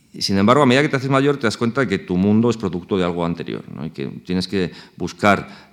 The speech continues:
las razones de lo que está ocurriendo, tienes que buscarlas en, en el, en el pasado. Eh, nuestro, nuestro pasado, los que tenemos más de cincuenta años, eh, tenemos que, eh, ir a buscar esas raíces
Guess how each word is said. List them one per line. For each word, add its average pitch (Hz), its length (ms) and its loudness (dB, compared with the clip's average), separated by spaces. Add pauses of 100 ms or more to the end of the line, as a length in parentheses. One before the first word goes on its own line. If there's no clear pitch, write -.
las 80 480 -2
razones 98 540 2
de 98 60 -4
lo 92 80 0
que 82 60 -4
está 101 140 -2
ocurriendo, 98 320 0
tienes 98 180 -2
que 98 80 -8
buscarlas 95 540 -4
en, 87 280 -4
en 90 140 -2
el, 80 300 -2
en 82 160 -4
el 78 100 -4
pasado. 69 400 -10 (500)
Eh, 92 680 6 (1500)
nuestro, 98 960 2
nuestro 90 380 -4
pasado, 117 640 4 (180)
los 85 180 -8
que 92 80 -8
tenemos 95 340 0
más 95 140 0
de 95 80 -4
cincuenta 95 420 0
años, 104 520 0
eh, 87 260 -4
tenemos 90 260 -4
que, 92 460 -2
eh, 87 180 -12
ir 92 160 -4
a 92 40 -2
buscar 92 280 -2
esas 92 240 -2
raíces 95 540 -2